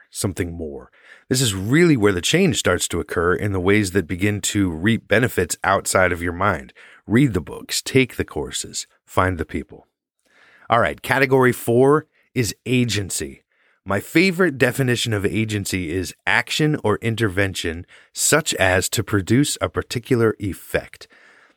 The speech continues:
Now that you've gotten the education you need to execute, it's time to execute. This is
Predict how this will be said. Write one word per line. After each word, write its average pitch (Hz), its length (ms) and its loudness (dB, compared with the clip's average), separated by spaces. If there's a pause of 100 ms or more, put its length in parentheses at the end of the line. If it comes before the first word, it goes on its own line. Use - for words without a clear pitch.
(240)
Now 113 140 2
that 139 100 0
you've 120 180 0
gotten 127 300 0
the 135 140 4
education 113 540 0
you 107 100 -2
need 110 460 2
to - 180 -6
execute, 95 640 -2
it's 92 260 -2
time 104 300 0
to 92 180 -6
execute. - 560 -6 (320)
This 120 420 2
is 98 320 0